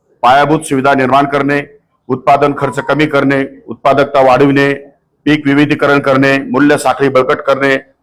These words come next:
तसेच हवामान अनुकूल आणि शाश्वत शेतीला प्रोत्साहन देऊन शेतकऱ्यांच्या उत्पादनात वाढ करणे, हा कृषी, हा कृषी समृद्धी योजनेचा मुख्य उद्देश आहे. यामध्ये अनेक, अ, ग-, घटक या ठिकाणी आपण, अ,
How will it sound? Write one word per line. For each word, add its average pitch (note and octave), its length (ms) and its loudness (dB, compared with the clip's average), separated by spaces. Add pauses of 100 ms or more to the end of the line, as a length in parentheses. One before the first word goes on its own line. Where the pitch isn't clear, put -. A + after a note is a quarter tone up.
(240)
तसेच C#3 280 2
हवामान C3+ 500 2
अनुकूल C3+ 460 -2
आणि C3 180 0
शाश्वत C3 420 -4
शेतीला C3 320 -4
प्रोत्साहन B2+ 420 -4
देऊन C3 260 2 (340)
शेतकऱ्यांच्या C#3+ 600 2
उत्पादनात C3+ 560 0 (180)
वाढ D3 200 2
करणे, C#3 300 0 (520)
हा C3+ 160 4
कृषी, D3 760 -4 (240)
हा C#3 120 2
कृषी D3 320 -4
समृद्धी C3+ 500 -2
योजनेचा C3+ 500 0 (220)
मुख्य C3+ 260 -4
उद्देश C#3+ 300 0
आहे. B2+ 220 4 (600)
यामध्ये D3 340 2
अनेक, D#3+ 380 2
अ, D#3 520 4 (420)
ग-, C3+ 200 -4
घटक C#3 360 -2
या D#3 100 2
ठिकाणी C#3+ 280 -2
आपण, C#3 420 0
अ, C3 260 0